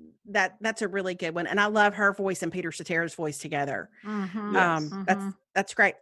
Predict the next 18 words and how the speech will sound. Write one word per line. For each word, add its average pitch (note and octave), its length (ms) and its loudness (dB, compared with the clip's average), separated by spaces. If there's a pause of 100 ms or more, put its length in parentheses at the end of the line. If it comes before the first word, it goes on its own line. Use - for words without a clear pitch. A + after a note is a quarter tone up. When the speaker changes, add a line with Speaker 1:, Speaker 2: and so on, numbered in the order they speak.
Speaker 1:
I'm A3+ 260 6
surprised. C4+ 560 2
I G#3+ 180 6
thought B3+ 200 0
we A3+ 80 4
were A3 100 0
gonna G3+ 160 2
get F#3+ 200 -4
some F#3 120 -2
Islands F3 320 2
in E3 100 -2
the D#3+ 60 -2
Stream D3+ 420 -2
in C3 100 -8
there, A#2+ 340 -10
but F3+ 100 2
I'm, F3 220 4 (140)
I'm, D3 220 2